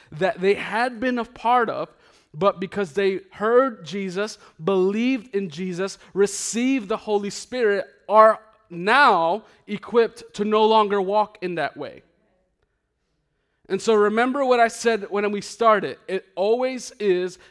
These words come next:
Jesus initiating, doing everything that we need in order for us to be. So if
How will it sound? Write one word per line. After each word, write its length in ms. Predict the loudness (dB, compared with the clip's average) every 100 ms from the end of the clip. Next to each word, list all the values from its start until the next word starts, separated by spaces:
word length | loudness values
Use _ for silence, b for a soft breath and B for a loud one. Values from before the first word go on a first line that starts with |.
| -20
Jesus 520 | -10 -6 -4 -4 -8 -8
initiating, 960 | -6 -2 -2 -4 -6 -2 0 -2 -4 -8
doing 440 | -8 -6 -4 -6 -6 0
everything 600 | 0 0 -6 -6 -6 0
that 180 | 0 0
we 160 | -6
need 440 | -4 -4 -4 -6 -8 B
in 180 | -6 -6
order 340 | -2 0 2 0
for 240 | -2 -2
us 300 | -2 -4 -12 -12
to 120 | -10
be. 420 | -8 -6 -6 -8 _ _ _ _ _ _ _ _ _ _
So 200 | -4 -2
if 160 | -2